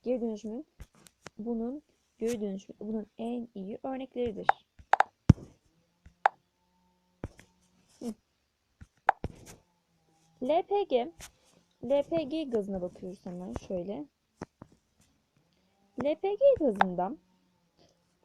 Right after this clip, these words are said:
sıvılaştırılmış petrol gazı demiştik zaten. L N G'de sıvılaştırılmış natürel gaz demiştik arkadaşlar. L P G otuz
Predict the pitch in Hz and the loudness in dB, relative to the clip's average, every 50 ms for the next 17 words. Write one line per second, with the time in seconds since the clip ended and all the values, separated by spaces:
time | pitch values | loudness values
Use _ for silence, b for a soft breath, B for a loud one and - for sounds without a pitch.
0 | _ - 269 262 269 269 277 277 - 254 254 254 254 269 - - _ _ _ - | _ -10 -4 -2 0 0 -2 -2 -4 -6 -6 -6 -6 -6 -10 -14 _ _ _ -4
1 | 233 220 - 254 247 240 233 208 208 196 175 180 190 185 185 - - - - - | -4 -2 2 2 4 4 4 4 2 0 0 -2 -2 -2 -4 -8 -12 -12 -6 -4
2 | 175 165 165 - 226 233 254 262 - - 226 226 220 220 226 214 226 208 208 208 | -4 -4 -4 -6 -8 -8 -8 -8 -4 -2 -2 0 0 -2 0 0 0 0 0 -2
3 | 214 _ _ _ _ _ _ _ - - 226 233 220 220 220 - 214 208 214 214 | -4 _ _ _ _ _ _ _ -8 -4 -2 -2 -2 -2 -4 -6 -6 -6 -6 -6
4 | 220 - 214 196 196 196 - 220 214 220 254 269 247 247 233 247 269 240 240 262 | -8 -6 -6 -6 -6 -6 -6 -6 -4 -2 -2 -2 0 0 0 0 -2 -2 -4 -6
5 | 277 285 - - - - 302 294 294 - 294 302 294 - - 320 302 302 302 b | -6 -8 -12 -14 -14 -12 -12 -10 -8 -6 -6 -6 -6 -6 -6 -8 -8 -8 -8 b
6 | b b b b b b - 247 277 330 359 - 415 415 392 - 349 403 453 - | b b b b b b -4 0 0 0 0 0 0 0 0 0 -4 -4 -6 -8
7 | _ _ _ _ _ _ - 262 247 - - 381 480 - _ | _ _ _ _ _ _ -2 -2 -2 0 0 -2 -2 -2 _